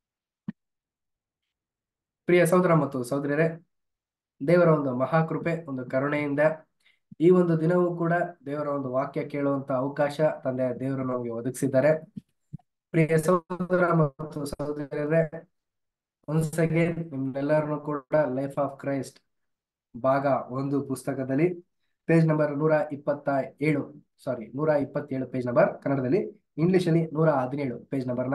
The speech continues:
ದಯವಿಟ್ಟು ನೀವೆಲ್ಲರೂ ಕೂಡ ಪುಸ್ತಕನ ತೆಗೆದುಕೊಂಡು ಈ ದಿನದ ನಾವೆಲ್ಲರೂ ಕೂಡ, ಆ, ದೇವರ ಒಂದು ವಾಕ್ಯ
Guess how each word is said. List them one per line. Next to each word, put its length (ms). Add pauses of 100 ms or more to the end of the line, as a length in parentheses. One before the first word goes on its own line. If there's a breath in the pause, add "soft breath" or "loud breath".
(240)
ದಯವಿಟ್ಟು 240
ನೀವೆಲ್ಲರೂ 300
ಕೂಡ 140
ಪುಸ್ತಕನ 600
ತೆಗೆದುಕೊಂಡು 760 (220)
ಈ 120
ದಿನದ 220
ನಾವೆಲ್ಲರೂ 500
ಕೂಡ, 200
ಆ, 420 (840)
ದೇವರ 200
ಒಂದು 320
ವಾಕ್ಯ 420